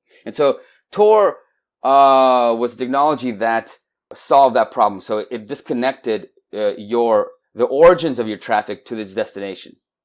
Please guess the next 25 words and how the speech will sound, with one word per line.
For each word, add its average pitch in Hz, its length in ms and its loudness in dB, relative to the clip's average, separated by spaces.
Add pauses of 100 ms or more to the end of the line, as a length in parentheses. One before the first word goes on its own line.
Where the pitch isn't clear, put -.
(840)
And 120 160 -10
so, 156 340 2 (380)
but, 120 260 -2 (260)
but 131 360 -4
that 147 180 -4
system 233 320 -4
would 170 140 -4
not 139 260 -6
work 151 420 -4 (480)
if 135 220 -4
only, 147 640 -4
um, 107 340 -8 (840)
American 113 600 -4
federal 113 320 -2
agents 101 360 -6
used 95 340 -14 (800)
Tor, 98 320 -8
right? - 220 -4
So 113 140 -4
if, - 200 -12
if - 160 -14
only, 143 500 -6 (260)
if - 80 -10
only 143 200 -2
spies 127 720 -4